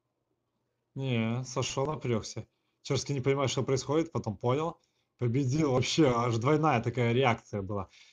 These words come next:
Сашо, смотрим на Сашо. Раздосадован, да? Раздосадован. Не, не планировал, хотя Сашо, бывает, любит идти по нижней сетке.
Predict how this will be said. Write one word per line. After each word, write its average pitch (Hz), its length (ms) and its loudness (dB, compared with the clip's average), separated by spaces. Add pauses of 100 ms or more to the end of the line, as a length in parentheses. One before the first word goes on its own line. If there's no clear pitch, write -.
(140)
Сашо, 110 480 -4
смотрим 131 460 -4
на 113 100 -2
Сашо. 98 500 -8 (1200)
Раздосадован, 110 760 2
да? 131 220 2
Раздосадован. 135 640 -2
Не, 127 180 0
не 147 260 0
планировал, 160 520 -2
хотя 123 240 -4
Сашо, 131 380 -4
бывает, 131 500 -2
любит 139 420 -4
идти 113 340 -4
по 117 120 -4
нижней 104 380 -4
сетке. - 480 -12